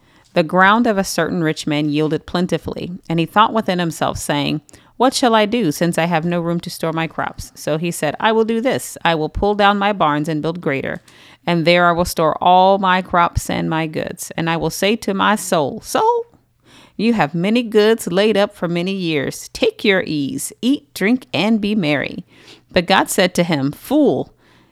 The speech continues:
Now, God can say that. You can't. "This night your soul <laughs> will be required of you. Then whose will those things be which you have provided?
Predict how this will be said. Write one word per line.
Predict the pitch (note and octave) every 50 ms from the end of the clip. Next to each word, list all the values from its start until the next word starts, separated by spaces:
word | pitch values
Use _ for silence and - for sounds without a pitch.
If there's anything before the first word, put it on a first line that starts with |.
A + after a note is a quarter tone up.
| _ -
Now, | -
God | C#3+ F3+ F#3+ G#3 G3+
can | - F3+
say | D#3+ - F3 D#3
that. | C#3 - - -
You | - D#3+ C#3+
can't. | - D#3+ - - _ _ _ _ - - - _ _
"This | - F3+ A#3+ - - -
night | C4+ G#3+ G#3 F3+ - A3 G3 F#3+
your | G#3+ A#3
soul | - - - - C4+ G#3 E3+ D3+ C#3+ C3+
<laughs> | B2 - -
will | F3+ F#3 F3+
be | F3+ F3+ G3 F#3
required | E3 D#3+ D#3 - - - G#3 G#3+ A#3+ B3 A3 F#3 E3+ D#3
of | C3 C3+
you. | C#3 C3 - - - - - _ _ _ _ - - - _ _ _ -
Then | F3 D#3 A#3+ C#4 A#3 F3 D#3+
whose | F3+ F3 - G#3 A3 A3+ A#3 A#3+ A#3 - -
will | - F3 D#3 D#3+ F#3+ G3 G3+ G3+ G3+ G3 - -
those | E3+ D3 F3 F#3 G3 G#3 A3+ -
things | - - G3+ G3+ G3+ G#3 G3 F#3+
be | E3 D3+ F3+ F3+ D#3 C#3+ C#3+ D3 - -
which | D#3+ D#3 C#3+ - -
you | C3+ C#3 D#3+ F3+ F#3+ F#3+
have | G3 - - - E3 F3 F3+ -
provided? | - F#3 E3+ D3+ D#3+ D3+ D3+ D3+ - - - - -